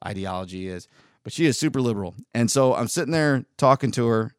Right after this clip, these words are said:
and I look up, and look who comes walking my way. Or just towards our general direction. We were on the back row. Like, if you're at the Chattanooga market where the, the, the music is playing,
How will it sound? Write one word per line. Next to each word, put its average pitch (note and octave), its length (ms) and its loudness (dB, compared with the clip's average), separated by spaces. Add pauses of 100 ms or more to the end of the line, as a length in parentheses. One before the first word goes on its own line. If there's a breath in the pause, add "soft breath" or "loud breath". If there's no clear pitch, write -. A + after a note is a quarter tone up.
(140)
and A2+ 300 0
I A2 100 2
look C#3 280 0
up, A2+ 340 2
and G#2 220 -2
look F3 200 0
who A#3 160 0
comes F3+ 320 -2
walking C#3 380 2
my G#2+ 160 2
way. E2+ 300 -4 (1500)
Or A#2+ 160 2
just A#2+ 240 -4
towards B2 280 2
our G#2 140 2
general F#2+ 380 -2
direction. F2 560 -10
We C#3 100 4
were D3+ 60 8
on C#3 80 8
the A2+ 80 2
back B2 340 2
row. A#2+ 220 4
Like, A#2+ 120 2
if G#2 80 -6
you're D3 80 4
at C3+ 60 0
the B2 60 -4
Chattanooga C#3+ 320 2
market A#2+ 340 0
where A#2 140 0
the, G#2+ 100 -4 (120)
the, G2+ 160 -6
the F#2+ 120 -10
music B2 300 -4
is C3+ 80 -2
playing, C#3 360 0